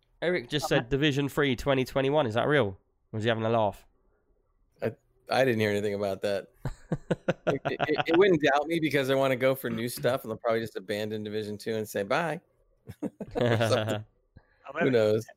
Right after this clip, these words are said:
Speaker 2: Erica makes a good point that Roller Coaster Tycoon three is now f-, free on Epic as well at the moment.
Speaker 1: Number three or three or
Speaker 2: Yeah.
Speaker 1: both?
Speaker 3: Yeah, I think it, I
Speaker 2: Both.
Speaker 3: think it's remastered, right? I believe it's remastered.
Speaker 1: Um, just quickly, but as you was going back to just now, uh, Ant, have you played Rocket League?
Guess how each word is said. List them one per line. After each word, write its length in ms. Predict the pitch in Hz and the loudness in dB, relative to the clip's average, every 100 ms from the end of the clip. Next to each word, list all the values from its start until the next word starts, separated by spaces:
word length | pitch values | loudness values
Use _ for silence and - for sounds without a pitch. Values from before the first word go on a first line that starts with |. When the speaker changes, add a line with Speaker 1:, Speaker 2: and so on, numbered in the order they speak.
| - | -4
Speaker 2:
Erica 320 | 165 156 139 127 | 0 0 0 -2
makes 260 | 127 - | -2 -4
a 40 | 135 | -4
good 180 | 135 | -2
point 260 | - 131 147 | 0 0 -2
that 120 | 139 151 | -6 -2
Roller 220 | 143 139 | -2 -2
Coaster 380 | 147 135 - 135 | 0 -2 -2 -6
Tycoon 500 | 139 131 - 135 127 | -6 -6 -4 -4 -6
three 300 | - 135 120 | -4 -2 -2
is 100 | 113 | -4
now 180 | 117 117 | -10 -10
f-, 180 | - - _ | -16 -20 _
free 420 | - 131 117 113 - | -14 -8 -6 -8 -10
on 260 | 143 120 110 - | -8 -6 -8 -18
Epic 280 | 131 135 139 - 139 | -12 -12 -12 -10 -10
as 160 | 123 | -6
well 240 | 131 123 143 | -6 -6 -8
at 80 | 143 | -8
the 60 | |
moment. 320 | 139 143 143 - _ _ 123 | -6 -6 -8 -10 _ _ -2
Speaker 1:
Number 200 | 131 127 | 0 0
three 340 | - 104 101 | -2 -2 0
or 240 | 104 104 101 | -2 -2 -4
three 360 | - 104 98 139 | -4 -4 -4 -4
or 80 | |
Speaker 2:
Yeah. 60 | 123 | 0
Speaker 1:
both? 140 | 117 | 2
Speaker 3:
Yeah, 140 | 117 113 _ - | 0 -2 _ -8
I 60 | 160 | -2
think 120 | 151 | 2
it, 80 | 143 | 2
I 60 | |
Speaker 2:
Both. 80 | 123 | 0
Speaker 3:
think 120 | 160 | 0
it's 120 | 135 131 | -2 2
remastered, 580 | 277 254 285 294 277 | 4 4 4 2 -2
right? 140 | - - | -4 -6
I 640 | - _ _ _ _ - | -8 _ _ _ _ -12
believe 240 | 123 120 | -6 -6
it's 120 | 120 123 | -6 -6
remastered. 380 | 117 117 120 | -4 -2 2
Speaker 1:
Um, 240 | 165 175 - _ _ _ _ _ _ _ | 2 2 -4 _ _ _ _ _ _ _
just 180 | 202 202 | -6 2
quickly, 300 | 214 147 - | 4 4 4
but 100 | 127 | 4
as 100 | 135 | 2
you 40 | 151 | 0
was 60 | 143 | 2
going 200 | 151 143 | 2 2
back 160 | - | -4
to 80 | 143 | -4
just 160 | 131 147 | -4 0
now, 260 | 156 110 - _ _ _ 135 | 2 2 -2 _ _ _ 0
uh, 140 | 139 | 2
Ant, 180 | 175 165 | 4 2
have 100 | 120 | 0
you 100 | 147 | 0
played 220 | 180 170 | 4 4
Rocket 240 | 156 - 95 | 4 2 0
League? 280 | 104 98 | -2 -4